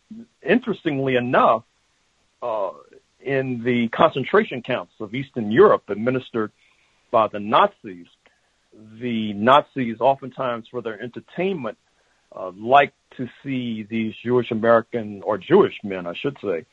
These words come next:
uh, beat up on each other. But we all know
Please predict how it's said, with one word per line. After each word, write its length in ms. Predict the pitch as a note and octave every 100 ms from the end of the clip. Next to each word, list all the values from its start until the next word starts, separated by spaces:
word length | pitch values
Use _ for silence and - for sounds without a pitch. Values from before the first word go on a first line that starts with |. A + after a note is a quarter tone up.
| _ _ _
uh, 80 | F#2+
beat 240 | F#2+ C3
up 180 | F#3 C4
on 120 | D3
each 140 | G#2 -
other. 140 | F#2 _ _ _ _ _ _
But 260 | A2+ F3+ - _
we 320 | C3 D#3 F#3 -
all 240 | G#3+ A#3
know 460 | F3 E3+ C#4 G#2+